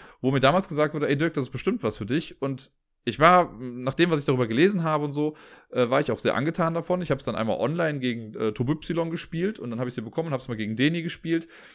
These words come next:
und fand das für dieses eine Mal dann noch irgendwie cool, aber seitdem hab ich's nicht mehr angefasst. Es steht hier im Regal, es lacht mich immer an, aber ich hab so null Intention, das irgendwie zu spielen. Also ich,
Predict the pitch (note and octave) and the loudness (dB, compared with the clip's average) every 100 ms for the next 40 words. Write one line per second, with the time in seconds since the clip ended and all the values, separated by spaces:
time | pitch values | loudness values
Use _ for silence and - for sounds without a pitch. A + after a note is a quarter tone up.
0 | _ _ _ _ C#3 C#3 D3 F#3 G#3+ F3+ | _ _ _ _ 0 2 2 4 4 2
1 | C#3+ C3 D3 E3+ C#3+ C3+ A#2+ A2+ A2 - | 0 2 2 4 2 2 0 -4 -4 -2
2 | G#3+ F3+ A#3+ - _ _ _ _ - A2+ | 2 4 2 -4 _ _ _ _ -6 -4
3 | G#2+ A2 C#3 D3 D3+ C#3 C3 C3+ G#2 E2+ | -4 -2 -2 -4 -6 -6 -6 -4 -6 -8
4 | A2 D#3+ F3 C#3+ A2 G2+ C3 F#3 C3 D3+ | -2 0 2 0 0 2 2 2 -2 -4
5 | D3+ B2 - G#2+ G#2 F3 - - - - | -4 -8 -4 -2 -2 -4 -6 -16 -20 -20
6 | _ _ A#2+ A#2 A2 B2+ - A2+ C#3+ E3+ | _ _ 0 2 2 0 0 2 4 2
7 | C#3+ C#3 D3 C#3 C#3 C#3 D3+ - F3+ G#2 | -2 -2 -4 -4 -6 -8 -12 -8 -6 -4
8 | G2 G#2+ | -6 -10